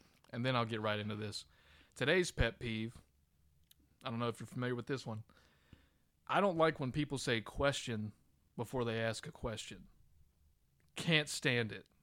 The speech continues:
I cannot. Why do you gotta go, "Question? What time is it?" Why do you have to do that? Can you just, isn't a question already, uh, what is it? Um,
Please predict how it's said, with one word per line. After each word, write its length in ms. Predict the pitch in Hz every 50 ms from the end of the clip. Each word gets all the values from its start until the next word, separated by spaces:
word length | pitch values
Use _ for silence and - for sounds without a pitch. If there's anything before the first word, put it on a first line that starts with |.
| _ _ -
I 100 | 131 117
cannot. 460 | - - 151 147 147 143 135 - - _ _ - - - - _ _ - _ _ _ _ _ _
Why 180 | - 131 151 170
do 60 | 185
you 40 | 175
gotta 160 | 170 160 156
go, 220 | 151 139 123 123 - - _ _ _
"Question? 420 | - - 220 233 - - 117 107 117 - _ _ - _ _ _ _ _ _ _ _ _ _ _ _ _ _ _ _
What 140 | - 202 202
time 260 | - 196 208 180 135
is 120 | 123 110 104
it?" 120 | - - _ _ _ _ _ _ _ _ _
Why 120 | 131 165
do 40 | 202
you 20 |
have 60 | 226 202
to 40 | 175
do 140 | 156 190 190
that? 160 | 135 107 107
Can 100 | - 156 160
you 60 | 170
just, 160 | 165 151 - - - - - - - _ _ _ _
isn't 280 | - 151 156 156 185 160
a 80 | 135 123
question 480 | - - 147 147 143 - - 165 151
already, 520 | 151 135 131 127 127 131 135 139 131 127 117
uh, 160 | 117 113 110
what 120 | 117 123
is 60 | 113
it? 120 | 202 - - - _ _
Um, 380 | - 131 123 120 117 113 107 104